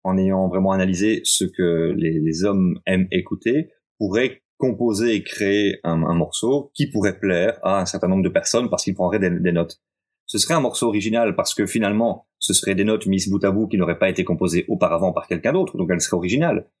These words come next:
Euh, est-ce que c'est l'I A qui la compose quelque part ? Oui, ça aurait été composé suite aux data. Maintenant, euh, à qui reviendrait le droit d'auteur ? Est-ce que ça reviendrait à l'I A ?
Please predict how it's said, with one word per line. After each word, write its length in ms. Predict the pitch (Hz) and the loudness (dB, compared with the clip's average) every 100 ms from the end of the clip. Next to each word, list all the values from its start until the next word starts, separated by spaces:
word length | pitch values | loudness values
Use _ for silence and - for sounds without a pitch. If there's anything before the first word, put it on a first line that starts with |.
| _ _ _ | _ _ _
Euh, 120 | 95 - | -2 -2
est-ce 160 | 117 | -2
que 100 | - | -2
c'est 160 | 117 117 | 0 0
l'I 220 | 110 143 | 0 0
A 80 | 123 | 0
qui 80 | 113 | 0
la 100 | 98 | -2
compose 560 | 107 98 110 101 82 _ _ | -2 -2 0 0 -4 _ _
quelque 260 | 110 95 | -4 -2
part ? 380 | 110 107 98 - - | -2 0 0 -2 -2
Oui, 240 | 101 185 | 0 2
ça 100 | - | 2
aurait 140 | 92 90 | 0 0
été 100 | 87 | 0
composé 380 | 101 98 92 | -2 0 0
suite 300 | 92 - 120 - - | 0 0 0 -2 -2
aux 60 | 98 | 0
data. 480 | 90 - 175 185 _ _ _ | 2 2 -2 -2 _ _ _
Maintenant, 400 | - 95 139 160 - | -4 -2 0 0 0
euh, 160 | 90 82 - _ _ _ | -2 -2 -8 _ _ _
à 100 | 95 | -8
qui 220 | - 147 | -2 0
reviendrait 360 | 110 107 95 110 | 0 0 0 0
le 40 | |
droit 200 | 98 98 | 0 0
d'auteur ? 500 | 92 90 95 123 156 | 0 0 0 0 -2
Est-ce 100 | 92 | -4
que 80 | 95 | -2
ça 100 | 95 | 0
reviendrait 600 | 92 95 92 95 90 - | 2 0 2 2 0 -2
à 120 | 85 | -2
l'I 180 | 87 90 | 0 2
A ? 240 | 85 - | 2 0